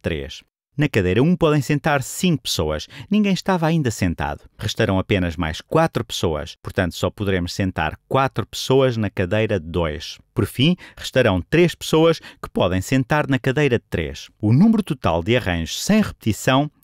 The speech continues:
as diferentes formas como as cinco pessoas se podem sentar nas várias cadeiras, se quisermos ter em atenção em que cadeira específica se senta cada um,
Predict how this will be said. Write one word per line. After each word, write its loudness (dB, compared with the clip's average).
as -8
diferentes 0
formas 0
como -4
as -6
cinco 0
pessoas 0
se -18
podem 0
sentar -2
nas -2
várias -4
cadeiras, 2
se -16
quisermos 0
ter 4
em 4
atenção 2
em 4
que -6
cadeira 4
específica -2
se -6
senta -2
cada 0
um, 4